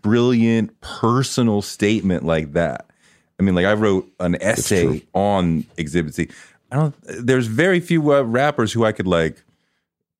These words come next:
Speaker 1: look at their song and write a whole essay, like, just combing through the song. And, like, that's why he, to me, remains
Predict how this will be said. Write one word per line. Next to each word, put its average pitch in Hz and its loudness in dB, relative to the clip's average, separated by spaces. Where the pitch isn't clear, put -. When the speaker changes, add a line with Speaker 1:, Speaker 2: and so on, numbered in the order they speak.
Speaker 1:
look 87 0
at 107 0
their 101 2
song 90 0
and 78 -2
write 85 2
a 78 -2
whole 90 -2
essay, 82 -2
like, 76 -2
just - -6
combing 107 2
through 104 0
the 82 -4
song. 90 -2
And, 78 0
like, 78 -2
that's 156 -2
why 131 2
he, 123 0
to 123 -2
me, 113 4
remains 98 0